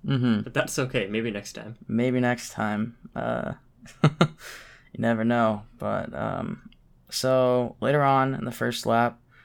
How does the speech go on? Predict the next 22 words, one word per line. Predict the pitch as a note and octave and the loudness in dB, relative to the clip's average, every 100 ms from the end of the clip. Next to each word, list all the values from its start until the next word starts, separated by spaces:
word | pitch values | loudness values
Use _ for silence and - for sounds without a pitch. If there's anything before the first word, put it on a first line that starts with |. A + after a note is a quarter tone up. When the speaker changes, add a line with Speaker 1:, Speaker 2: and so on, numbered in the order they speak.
| - - _ _ - | -20 -20 _ _ -2
Speaker 1:
Ocon | A#2+ A#2+ B2+ B2 B2 A#2+ A#2 - | 0 0 0 2 4 2 0 -2
made | A2+ A#2 G#2+ | -4 -2 0
contact | B2 A#2 A#2 A#2 A#2 | 0 0 2 0 -2
with | A#2+ | -6
Yuki | B2 A2 A#2+ | -6 -6 -8
Tsunoda | - A#2 A#2+ B2 A#2+ A2+ | -4 0 4 4 4 0
and | A2 | -2
spun | - A2+ A2+ | -4 0 0
him | A2 | 0
out. | A#2+ B2 - _ _ - | 0 0 -4 _ _ -10
Uh, | - - - - | -6 -6 -6 -6
and, | - - - G#2 | -8 -8 -6 -4
uh, | G#2 F2+ D#2 | -4 -4 -6
so | - F#2 | -4 0
Ocon | G#2+ A#2 A#2 | 0 0 -2
got | A2 | -2
a | A2 | -4
five-second | - A2 A2 A2+ A2+ - | -2 -4 -4 -6 -6 -8
penalty | - A2+ A2 - | -6 -6 -6 -8
for | - - | -8 -4
that. | A#2+ A#2+ - _ _ _ _ _ _ _ - _ _ _ _ _ _ _ - - - - _ _ - | -2 -4 -8 _ _ _ _ _ _ _ -20 _ _ _ _ _ _ _ -20 -20 -20 -20 _ _ -14
Um, | A2 G#2+ G#2 G#2 G#2+ | -8 -6 -4 -4 -8